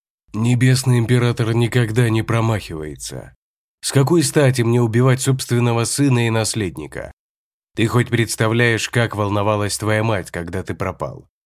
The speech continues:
Ху Фэйциню опять вспомнилось то, что рассказывал Хэшан, о небесной богине, которая потеряла глаз и не могла его отыскать. Зеницей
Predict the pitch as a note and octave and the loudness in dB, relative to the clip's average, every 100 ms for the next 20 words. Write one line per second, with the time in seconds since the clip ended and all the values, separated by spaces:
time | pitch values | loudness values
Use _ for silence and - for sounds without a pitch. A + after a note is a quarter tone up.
0 | _ _ - F3+ E3+ D#3 C3+ E3 D#3 D3 | _ _ -4 -2 2 0 2 0 2 2
1 | C#3 C3 - - C3 A#2+ A2+ G#2+ - C#3+ | 0 -2 -4 -2 0 0 0 -2 0 0
2 | C3+ - _ - C#3+ C3 C3 C3+ B2 B2 | 0 -6 _ -4 2 2 2 0 2 0
3 | A2+ A2 - F2 C2 - _ _ _ _ | -2 -4 -4 -6 -10 -14 _ _ _ _
4 | - G#2+ A#2 G#2 C3+ C3 A#2+ A2 C3 C#3 | -2 2 2 2 0 0 -2 0 0 2
5 | A2+ E2+ - F2+ G#2+ G#2 F#2+ A2 A2+ A#2+ | -2 -2 -8 -6 -4 -4 -4 -4 -2 0
6 | G#2 F#2 G#2 A#2+ - - _ - A2+ A#2 | -2 -2 -2 -2 -4 -10 _ -4 0 2
7 | A2+ G#2+ A#2+ A2 G#2 G2+ G2 - - - | 0 0 0 0 -2 -4 -6 -8 -10 -16
8 | _ _ _ _ - F#2+ A2 A#2 B2+ C3 | _ _ _ _ -10 -2 2 2 2 2
9 | - A#2+ | 0 0